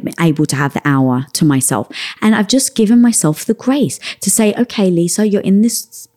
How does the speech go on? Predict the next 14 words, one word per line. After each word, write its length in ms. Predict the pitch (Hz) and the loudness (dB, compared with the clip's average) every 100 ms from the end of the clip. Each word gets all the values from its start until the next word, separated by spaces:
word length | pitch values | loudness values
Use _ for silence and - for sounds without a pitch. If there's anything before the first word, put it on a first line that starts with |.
| _ | _
period 380 | - 202 196 196 | -2 2 2 2
right 200 | 175 180 | -2 0
now, 260 | 160 143 190 _ _ _ _ | 0 0 -2 _ _ _ _
but 140 | - - | -6 -2
I 140 | 180 | 0
make 300 | 175 190 196 | 2 2 0
a 20 | 190 | -4
promise 320 | - 180 - | -2 -2 0
to 60 | 160 | -2
myself, 240 | 151 139 - | -4 -6 -4
I 20 | 160 | -2
won't 340 | 165 175 - | 0 0 0
spill 380 | - - 165 147 - | -4 -2 -2 -2 -4
over 340 | 123 120 139 | -10 -10 -14